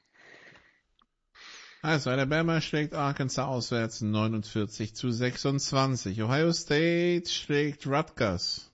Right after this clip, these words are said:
neunundvierzig zu zehn. Michigan gewinnt bei Iowa siebenundzwanzig zu vierzehn. Äh, ich musste übrigens dieses Wochenende an Iowa denken, äh,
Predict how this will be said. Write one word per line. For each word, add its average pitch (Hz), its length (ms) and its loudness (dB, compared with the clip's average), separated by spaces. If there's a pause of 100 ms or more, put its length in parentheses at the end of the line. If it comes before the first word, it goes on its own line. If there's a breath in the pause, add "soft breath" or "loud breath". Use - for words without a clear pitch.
neunundvierzig 117 1400 -2
zu - 240 -16
zehn. 170 520 2 (800)
Michigan 156 840 4
gewinnt 123 420 0
bei 131 220 -4
Iowa 185 680 4
siebenundzwanzig 135 1120 0
zu - 140 -8
vierzehn. 190 800 0 (1000)
Äh, 110 180 0
ich 120 100 -2
musste 165 240 2
übrigens 139 360 -2
dieses 147 320 0
Wochenende 131 480 2
an 110 140 0
Iowa 104 320 2
denken, 95 560 -2 (260)
äh, 95 680 0